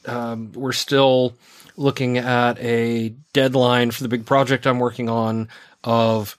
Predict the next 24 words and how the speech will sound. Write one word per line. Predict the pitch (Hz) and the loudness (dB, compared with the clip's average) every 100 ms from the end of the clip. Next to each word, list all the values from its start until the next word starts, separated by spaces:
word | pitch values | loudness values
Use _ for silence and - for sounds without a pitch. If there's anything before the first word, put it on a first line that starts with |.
| _ | _
oh, | 185 190 123 _ - | 2 4 4 _ -2
uh, | 139 120 104 _ _ _ | 2 2 0 _ _ _
Saturday. | - - 143 123 120 117 117 123 _ - - - | -8 -4 0 0 0 0 -2 -4 _ -20 -20 -10
So | - - - - 120 113 117 113 107 - _ _ _ | -4 -2 -2 -2 -2 0 0 -2 -6 -10 _ _ _
we'll | 120 131 | -4 -2
see | 123 151 123 | 0 0 2
how | 127 | 2
that's | 123 117 110 | 2 2 2
going. | 127 123 | 2 2
I | 135 | 2
mean, | 143 | 0
we're, | 151 147 | 2 0
we're, | 160 143 | -2 -2
it's | 156 | 0
all | 196 214 | 2 2
the | 156 | 2
little | 156 120 | 0 -4
fiddly | - 131 120 139 143 | -2 0 0 0 0
bits | 143 147 - | 0 0 -2
we're | 139 | -2
putting | 147 143 | -2 -2
in | 139 | -4
place | - 135 - | 0 0 0
now. | 135 127 139 | -2 0 0